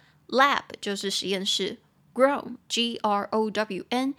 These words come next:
是被培植出来的，所以lab-grown就是实验室培植的。意大利说要禁止这个实验室培植的肉，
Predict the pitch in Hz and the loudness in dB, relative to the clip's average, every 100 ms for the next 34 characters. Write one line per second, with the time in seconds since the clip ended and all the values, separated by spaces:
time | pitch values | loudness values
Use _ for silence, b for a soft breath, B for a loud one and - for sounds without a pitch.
0 | B - 262 - - 330 - - 185 202 | B -6 -6 -4 2 2 2 -6 -6 -4
1 | 202 190 202 196 - - - - 220 - | -4 -4 -4 -4 -4 -6 -10 -6 -6 -4
2 | 214 262 320 - - 208 196 226 196 196 | 4 4 4 -8 -2 0 0 -4 -6 -4
3 | - 196 214 208 190 - 165 - - - | -2 -2 -2 -2 -6 -6 -8 -8 -8 -8
4 | - _ B B B 339 311 285 285 - | -10 _ B B B 0 2 0 -2 -2
5 | 240 233 - 320 226 - 190 220 208 - | 0 0 0 -2 -2 -4 -6 -4 -4 -2
6 | 196 220 226 214 - 165 - 139 185 196 | -2 0 -2 -4 -6 -8 -8 -6 -2 -2
7 | - | -2